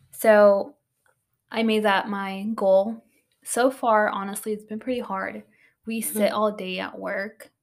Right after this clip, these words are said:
Speaker 1: that when we actually, like, walk around and stuff, it's, like, very minimal.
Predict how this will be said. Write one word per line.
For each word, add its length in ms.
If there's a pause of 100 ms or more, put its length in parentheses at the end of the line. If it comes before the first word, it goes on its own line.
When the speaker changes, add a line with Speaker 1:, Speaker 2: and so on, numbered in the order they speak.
(140)
Speaker 1:
that 280
when 140
we 100
actually, 400
like, 300 (1400)
walk 520
around 260
and 100
stuff, 220
it's, 140
like, 240
very 260
minimal. 440